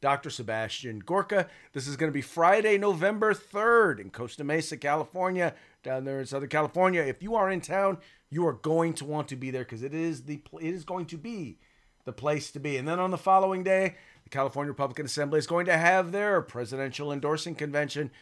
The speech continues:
You're gonna wanna be there. All of the, uh, representatives from all of the campaigns are gonna be there. Uh, it's gonna be a fun event. You're gonna wanna check it out. That's also gonna be, once again, there in Costa Mesa.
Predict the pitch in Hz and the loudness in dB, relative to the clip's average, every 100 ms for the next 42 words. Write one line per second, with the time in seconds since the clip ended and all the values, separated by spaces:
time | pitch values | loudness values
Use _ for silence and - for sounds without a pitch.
0 | _ 95 92 107 107 120 120 107 143 147 | _ -14 -8 -6 -4 -4 -4 -2 -2 0
1 | 139 131 - - - - 151 170 180 147 | 2 0 -2 -20 -16 0 4 6 4 2
2 | 151 135 123 170 170 147 160 170 - 127 | 0 2 2 2 0 -2 -2 -4 -6 -2
3 | 151 151 131 151 151 135 165 196 180 190 | 0 -2 -4 -6 -6 -6 -8 -6 -6 -6
4 | 175 190 185 190 180 - - - - 135 | -6 -4 2 4 4 -2 -20 -20 -2 2
5 | 131 - 156 139 113 - - 175 185 165 | 2 0 -2 -2 -4 -8 -4 -2 0 0
6 | 180 185 - 117 110 151 147 147 135 156 | -2 -2 -8 -8 -4 -2 0 -2 -2 -4
7 | 143 143 147 143 127 147 135 135 131 131 | 0 2 2 0 -4 -4 -6 -8 -8 -6
8 | 131 131 127 123 123 113 120 113 120 120 | -6 -6 -6 -4 -4 -6 -10 -10 -10 -10
9 | 113 120 | -6 -6